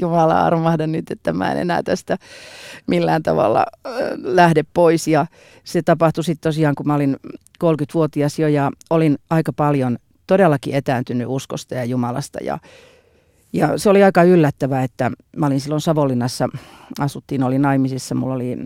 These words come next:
vanhin poika syntynyt ja, ja, mutta mä, mä en ollut onnellinen, että mulla oli vaikeuksia, vaikeuksia elämässä. Ei ehkä päällisin puolin sitä nä-, nä-, nähnyt ulospäin, mutta, mutta sisäisesti oli. Ja,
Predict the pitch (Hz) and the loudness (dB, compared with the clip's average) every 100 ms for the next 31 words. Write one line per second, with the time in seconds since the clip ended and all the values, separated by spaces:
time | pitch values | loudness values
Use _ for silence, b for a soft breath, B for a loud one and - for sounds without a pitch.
0 | - - - - _ - - 151 143 139 | -14 -18 -20 -20 _ -14 -6 0 0 0
1 | 151 147 139 113 123 139 135 123 131 b | -2 -2 -4 -2 -4 -4 -4 -4 -6 b
2 | b b b b b b _ 139 117 - | b b b b b b _ -2 -2 -4
3 | 123 - 143 - 147 - 87 _ - 170 | -10 -8 -6 -2 -2 -2 -12 _ 0 2
4 | 170 - - 190 180 175 170 170 170 160 | 2 0 -4 2 4 6 6 8 8 6
5 | 127 127 127 127 151 170 151 143 131 - | 4 0 -2 0 2 4 4 2 0 -6
6 | - 147 131 143 - 160 156 139 147 135 | -6 -6 -4 -4 0 2 2 0 2 4
7 | 143 135 143 139 120 - b b b b | 4 2 2 0 0 -4 b b b b
8 | b 175 190 185 151 165 156 143 127 123 | b 6 6 4 4 4 4 4 0 0
9 | 117 104 117 - - 120 147 - 135 139 | -2 0 -2 -6 -6 -6 -6 -4 -2 -2
10 | - - - 131 147 - 135 127 123 - | -6 -8 -6 -4 -6 -4 -2 0 -2 -4
11 | 160 151 143 - - 90 - - 151 b | 0 0 -2 -10 -10 -10 -8 -8 -8 b
12 | b b b - 156 180 160 139 135 135 | b b b -4 -2 0 0 -2 -2 -8
13 | - 143 139 135 | -4 -2 0 0